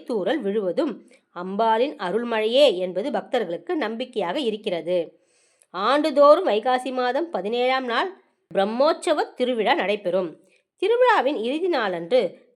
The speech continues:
ஜனகை அம்மன் தேரோட்டம் நடக்கிறது. வைகாசி திருவிழாவை முன்னிட்டு பொங்கல் படையல், அக்னி சட்டி எடுத்தல், பூக்குழியில் இறங்குதல் போன்ற நேர்த்திக் கடன்களை பக்தர்கள் செலுத்துகிறார்கள். இந்த ஆலயம் தினமும் காலை ஆறு மணி முதல்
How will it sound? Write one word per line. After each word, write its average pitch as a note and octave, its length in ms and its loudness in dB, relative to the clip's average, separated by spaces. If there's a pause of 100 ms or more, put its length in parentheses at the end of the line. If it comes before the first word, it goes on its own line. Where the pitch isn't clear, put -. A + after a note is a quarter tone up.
(100)
ஜனகை F#4+ 400 0
அம்மன் G4 280 -2 (100)
தேரோட்டம் A#3+ 500 -2
நடக்கிறது. F3+ 540 -4 (540)
வைகாசி A3 500 -2 (100)
திருவிழாவை C4+ 460 2 (100)
முன்னிட்டு C4 380 -4 (360)
பொங்கல் B3 380 0
படையல், F#3 320 -2 (380)
அக்னி B3+ 300 0
சட்டி G3+ 300 -6
எடுத்தல், G#3 380 -6 (400)
பூக்குழியில் C#4 600 0
இறங்குதல் F3 400 -4 (200)
போன்ற A3 340 0 (560)
நேர்த்திக் G4+ 600 8
கடன்களை G3+ 460 4 (120)
பக்தர்கள் G#3 540 2
செலுத்துகிறார்கள். F3+ 760 2 (420)
இந்த F#4 200 4 (200)
ஆலயம் A#3+ 460 4
தினமும் D4+ 420 0
காலை G3 320 0 (380)
ஆறு F4+ 240 4
மணி G#3+ 180 2
முதல் F#3+ 240 0